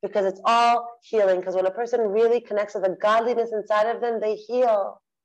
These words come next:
They heal, 'cause that's who they are. We are souls. Remember this? We are souls. We have bodies. We are souls. And in the next world, we're all gonna recognize each other. We're gonna be like, "Yo, what's up?" We're like, "Yo, Devorah, how's it going?"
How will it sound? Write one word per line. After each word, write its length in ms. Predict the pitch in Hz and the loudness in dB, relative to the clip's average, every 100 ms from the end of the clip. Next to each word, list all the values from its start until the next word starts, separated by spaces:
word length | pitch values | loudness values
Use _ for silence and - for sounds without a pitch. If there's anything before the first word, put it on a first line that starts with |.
| _ _ _ _ | _ _ _ _
They 180 | 233 233 | 2 2
heal, 680 | 208 254 240 220 214 - - _ _ | 2 2 4 2 0 -8 -14 _ _
'cause 120 | 226 | -2
that's 180 | 240 240 | -2 0
who 100 | 262 | 0
they 180 | 240 226 | 2 2
are. 560 | 214 226 220 202 185 - | 2 2 4 2 0 -4
We 160 | 247 269 | 2 2
are 140 | 254 | 2
souls. 580 | 247 - 320 381 392 269 | 2 4 4 4 2 0
Remember 340 | 214 233 277 | 0 2 2
this? 360 | 320 392 381 - 190 | 2 0 -4 -12 -2
We 120 | 226 | 2
are 120 | 214 | 2
souls. 500 | - 277 302 359 349 - _ _ _ - | 0 2 4 4 0 -6 _ _ _ -2
We 100 | 262 | 2
have 240 | 285 370 359 | 4 4 4
bodies. 340 | 320 226 - - _ _ _ _ _ _ _ | 4 4 -2 -10 _ _ _ _ _ _ _
We 160 | 262 | 2
are 140 | 330 339 | 4 4
souls. 460 | 339 202 - - - | 4 2 0 -8 -2
And 100 | 247 | 0
in 120 | 254 | 2
the 80 | 254 | 2
next 260 | 302 330 | 2 0
world, 300 | 349 370 392 403 - _ | 0 2 2 -2 -20 _
we're 100 | 240 269 | 2 4
all 100 | 330 | 4
gonna 140 | 370 | 4
recognize 400 | 349 330 311 226 | 4 4 2 2
each 60 | 190 | 2
other. 140 | 190 202 | 2 2
We're 120 | 262 | 4
gonna 60 | |
be 100 | 294 | 2
like, 80 | 294 | 2
"Yo, 260 | 269 381 427 440 427 415 | 0 4 6 6 6 4
what's 200 | 427 427 453 | 4 4 6
up?" 200 | 453 427 | 6 4
We're 120 | 403 | 4
like, 100 | 381 440 | 4 4
"Yo, 60 | 453 | 4
Devorah, 340 | 427 392 453 453 | 4 4 4 6
how's 140 | 427 440 | 4 2
it 120 | 453 453 | 2 4
going?" 340 | 466 466 415 | 4 4 2